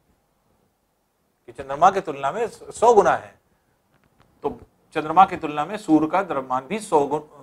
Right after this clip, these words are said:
बल जो है वो भी सौ गुना हो जाएगा, क्योंकि एफ एम के समानुपाती है। तो अगर द्रव्यमान सूर्य का चंद्रमा की तुलना में सौ गुना कर दें, तो चंद्रमा की पर, के द्वारा लगाए गए बल की तुलना में सूर्य के द्वारा लगाया गया बल भी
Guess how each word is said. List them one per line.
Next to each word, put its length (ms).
बल 180
जो 120
है 120
वो 160
भी 100
सौ 180
गुना 180
हो 120
जाएगा, 300
क्योंकि 200
एफ 320
एम 240
के 120
समानुपाती 680
है। 180
तो 60
अगर 320
द्रव्यमान 680
सूर्य 340
का 160
चंद्रमा 360
की 120
तुलना 320
में 220
सौ 200
गुना 220
कर 160
दें, 200
तो 60
चंद्रमा 400
की 320
पर, 160
के 100
द्वारा 260
लगाए 320
गए 140
बल 180
की 100
तुलना 280
में 160
सूर्य 260
के 80
द्वारा 220
लगाया 320
गया 220
बल 200
भी 220